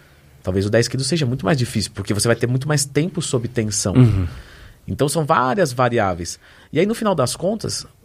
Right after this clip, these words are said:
Speaker 1: é, o que importa é o que interessa. O treino, <laughs> ele é orgânico. O treino, ele não é matemático. Na fa-, na, na, na escola, a gente não tinha lá a matéria matemática e a matéria biologia.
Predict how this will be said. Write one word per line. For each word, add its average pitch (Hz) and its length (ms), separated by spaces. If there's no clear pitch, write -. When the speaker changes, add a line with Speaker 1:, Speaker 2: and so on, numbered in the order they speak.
Speaker 1:
é, 82 540
o 120 80
que 190 100
importa 208 300
é - 20
o - 20
que - 100
interessa. 135 480
O 120 80
treino, 196 420
<laughs> - 40
ele 131 200
é 165 180
orgânico. 113 720
O 95 80
treino, 147 260
ele 160 120
não 123 200
é 214 220
matemático. 117 720
Na 120 120
fa-, - 240
na, 104 300
na, 90 240
na 110 100
escola, 185 500
a 101 40
gente 135 160
não 123 100
tinha 123 200
lá 117 100
a 107 40
matéria 98 540
matemática 117 760
e 98 60
a 101 60
matéria 101 300
biologia. 95 720